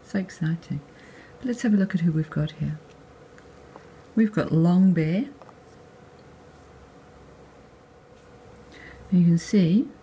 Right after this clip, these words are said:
he looks a bit like Thor, doesn't he? He's got a hammer in his hand,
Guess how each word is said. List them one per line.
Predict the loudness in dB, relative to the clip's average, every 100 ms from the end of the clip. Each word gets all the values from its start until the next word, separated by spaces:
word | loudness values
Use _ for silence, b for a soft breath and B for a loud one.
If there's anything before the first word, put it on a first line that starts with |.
| -20 -20 -20 -10
he | -4
looks | -4 -4
a | -4
bit | -2
like | -2 -4
Thor, | -4 2 2 2
doesn't | 0 0
he? | 0
He's | 0
got | -4
a |
hammer | -2 4 4 6
in | 4
his | 4 0
hand, | -2 0 0 -2